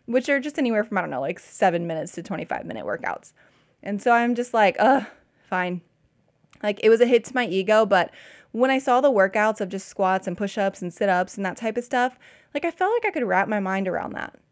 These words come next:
And I kept up with it for a while, but I still just struggled, and it was so frustrating. And she then kind of added goals for me to start tracking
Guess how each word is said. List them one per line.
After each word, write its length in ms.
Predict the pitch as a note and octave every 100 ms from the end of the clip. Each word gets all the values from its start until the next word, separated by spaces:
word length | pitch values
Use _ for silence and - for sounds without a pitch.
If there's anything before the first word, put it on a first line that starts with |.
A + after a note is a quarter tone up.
| _ _ -
And 120 | C4
I 40 |
kept 280 | D4 E4 -
up 120 | E4+
with 120 | F#4 F4+
it 120 | B3+
for 140 | B3+
a 100 | A#3+
while, 340 | A3 A3+ C4+ C4
but 100 | C4+
I 100 | B3+
still 400 | - - E4+ G#4
just 400 | G#4 - - -
struggled, 640 | - A#3+ A#3+ G#3 A#2 E2+
and 140 | A#3 A#3+
it 20 |
was 140 | B3+
so 320 | - - A#3+
frustrating. 640 | D4 B3 A#3+ - G3 E3 D#3 - - - _ _ -
And 140 | B3
she 360 | - D#4+ D4+ B3 -
then 360 | A3 C4 B3+ A#3+
kind 180 | A#3
of 80 | G#3 - -
added 500 | G#3 A3 A3 G#3+ G#3+ - _ _ A3
goals 400 | G#3 G#3+ A3+ A#3
for 160 | - G#3+
me 200 | G#3 G3+
to 120 | G#3
start 260 | - G3 -
tracking 840 | - G3+ G3 - G3 F#3+ F#3+